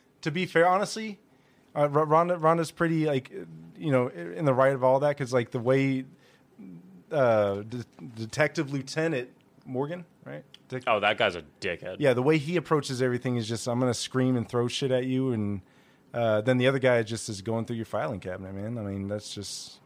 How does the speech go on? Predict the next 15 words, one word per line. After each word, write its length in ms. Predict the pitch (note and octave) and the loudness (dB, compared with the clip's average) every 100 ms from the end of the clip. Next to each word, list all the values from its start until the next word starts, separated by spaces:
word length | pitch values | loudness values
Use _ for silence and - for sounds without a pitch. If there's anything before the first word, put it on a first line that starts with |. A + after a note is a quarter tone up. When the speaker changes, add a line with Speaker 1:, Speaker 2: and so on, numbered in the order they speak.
| - | -20
Speaker 1:
that's 160 | - | -18
kinda 180 | - A2 | -10 -10
rude. 300 | F#2 A#2 G2 - - | -6 -8 -8 -12 -4
Speaker 2:
Yeah, 180 | A#2 G#2 | 0 2
you 180 | G#2+ | 4
are 120 | G#2+ G2+ | 4 2
gonna 160 | F#2+ | 0
be 100 | F#2 | -2
a 60 | F#2 | -2
little 240 | F2+ F2 | -2 -4
annoyed 300 | F2 E2+ E2+ | -6 -6 -4
if 80 | E2+ | -4
that's 220 | F#2 E2+ | -6 -4
happening. 360 | F#2 F2 F#2 F2+ | -4 -6 -8 -10
Speaker 1:
Yeah, 220 | - G#1 | -8 -8